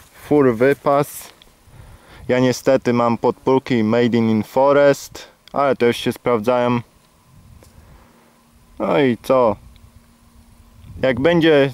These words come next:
coś się działo, to wam pokażę. Jest po szesnastej, zaczęło się coś dziać, boja dwa razy podskoczyła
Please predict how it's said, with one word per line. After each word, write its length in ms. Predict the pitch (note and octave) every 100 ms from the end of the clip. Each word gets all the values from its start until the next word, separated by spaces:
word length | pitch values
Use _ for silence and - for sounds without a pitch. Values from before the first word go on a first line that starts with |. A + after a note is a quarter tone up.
| -
coś 180 | D3
się 180 | - C#3+
działo, 440 | B2+ C#3 C3+ B2+ A#2+ _ _ _ _
to 80 | -
wam 200 | A2+ A#2+
pokażę. 540 | A2 A#2 A2+ G#2+ G#2 F#2+ - - _ _ _ _ _ _ _ _ _ _ _ _ _ _ _ _ _ _ _ _ _ _ D#3+ E3 D#3+ D#3+ _ _ D#3 D#3 _ _ D3+ _ _ - _ -
Jest 220 | C3+ C#3
po 160 | - C3+
szesnastej, 840 | C#3 A#2+ - B2 C3 - C3+ C3 - _ _ -
zaczęło 420 | A2 G#2+ B2 A#2
się 200 | - A#2
coś 200 | - G#2+
dziać, 460 | G2+ A2+ A#2 - -
boja 360 | G2 A2 A#2 A2
dwa 200 | F#2+ A2
razy 280 | A2 G#2
podskoczyła 800 | G#2+ G#2+ - - G2+ - G#2+ A#2